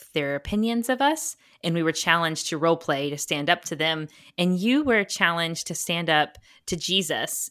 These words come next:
and tell Jesus that you didn't care. You didn't give a, actually, to state the exact words, you didn't give a fuck what Jesus thought about you. And I, that meant so much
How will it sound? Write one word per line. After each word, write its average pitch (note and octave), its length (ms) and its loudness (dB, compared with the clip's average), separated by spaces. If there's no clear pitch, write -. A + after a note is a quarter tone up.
and D#3+ 260 -4
tell F3+ 240 0
Jesus D#3 720 -2
that F3+ 140 0
you E3+ 80 4
didn't E3+ 240 -2
care. C#3+ 520 2
You E3+ 80 0
didn't D#3 140 -2
give D3 120 -4
a, C#3 200 -6
actually, C#3+ 540 0
to - 140 -8
state - 260 2
the D3+ 80 -2
exact D3+ 420 4
words, D3+ 440 2
you F3+ 140 2
didn't E3 160 2
give D#3 100 -4
a D3 80 0
fuck D3 300 -2
what C#3+ 120 -4
Jesus C#3 340 -8
thought C#3 260 0
about B2 280 -4
you. F2 320 -6
And G3+ 460 2
I, G3+ 560 4
that - 180 4
meant G3+ 340 2
so B3 460 6
much F#3+ 460 4